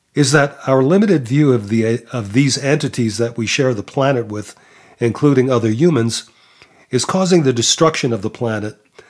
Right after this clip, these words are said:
as well as keeping us humans in a limited reality that is not sustainable. When we see things as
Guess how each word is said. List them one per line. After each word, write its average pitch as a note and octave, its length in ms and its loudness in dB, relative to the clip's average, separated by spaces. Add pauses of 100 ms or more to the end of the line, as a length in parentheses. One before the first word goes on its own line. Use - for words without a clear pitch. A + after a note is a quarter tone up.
(260)
as A2 160 -2
well C3 160 4
as A#2+ 120 0
keeping E3 380 0
us B2 140 -2
humans B2+ 420 0
in A#2 180 -6
a A2+ 40 -2
limited C3 480 0
reality A#2 680 0 (440)
that B2 180 4
is A2 180 0
not C3 260 4
sustainable. A2+ 760 -2 (1300)
When B2+ 240 2
we G3+ 120 4
see F#3+ 320 0
things D#3 420 -2
as A#2 240 -2